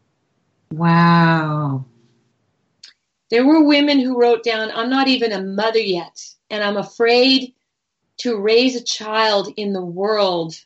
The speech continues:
Speaker 2: as it looks today." There were women who said, "I, I have little kids. We live in an apartment, and I am afraid daily that my child is gonna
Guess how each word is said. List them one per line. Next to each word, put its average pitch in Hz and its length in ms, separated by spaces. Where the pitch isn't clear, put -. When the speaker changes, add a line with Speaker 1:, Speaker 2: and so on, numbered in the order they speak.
Speaker 2:
as 190 180
it 196 140
looks 180 320
today." 170 640
There 247 160
were 240 160
women 247 240
who 233 180
said, 220 280
"I, 226 180
I 226 180
have 233 160
little 240 220
kids. 233 300
We 233 80
live 226 140
in 233 60
an 220 80
apartment, 208 460
and 202 180
I 233 160
am 254 160
afraid 240 560
daily 226 360
that 202 140
my 208 160
child 226 380
is 196 100
gonna 190 180